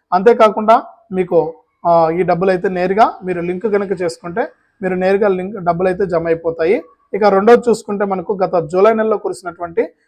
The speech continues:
వర్షాలకైతే మన పంట నష్టపరిహారం కింద దాదాపు లక్ష ఎకరాల్లో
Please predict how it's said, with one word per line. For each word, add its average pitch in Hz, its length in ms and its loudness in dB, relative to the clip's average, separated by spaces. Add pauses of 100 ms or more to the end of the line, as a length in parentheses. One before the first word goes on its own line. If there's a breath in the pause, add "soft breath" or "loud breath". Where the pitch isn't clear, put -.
(120)
వర్షాలకైతే 175 680 0 (380)
మన 180 100 0 (200)
పంట 202 180 2 (160)
నష్టపరిహారం 180 640 0
కింద 185 240 -6
దాదాపు 180 400 -2
లక్ష 165 160 -6 (140)
ఎకరాల్లో 196 400 -2